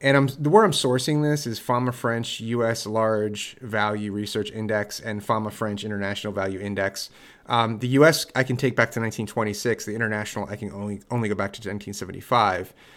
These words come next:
Um, that's just how far back the data goes. Um, and these are indices that are, anybody can get their hands on. Th-, these are not proprietary. You know, you don't have to pay for them. They're just out there.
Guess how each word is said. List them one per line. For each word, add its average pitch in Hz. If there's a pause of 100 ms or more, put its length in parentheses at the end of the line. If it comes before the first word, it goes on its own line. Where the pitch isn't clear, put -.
(300)
Um, 101
that's 113
just - (160)
how 95
far 95
back 87
the 87
data 87
goes. 98 (200)
Um, 101
and 139
these 160
are 165
indices 147
that 131
are, 110 (240)
anybody 147
can 143
get 120
their 110
hands 92
on. -
Th-, 101
these 110
are 117
not 123
proprietary. 110
You 110
know, 95
you 98
don't 104
have 107
to -
pay 92
for 98
them. 95
They're 95
just 101
out 151
there. -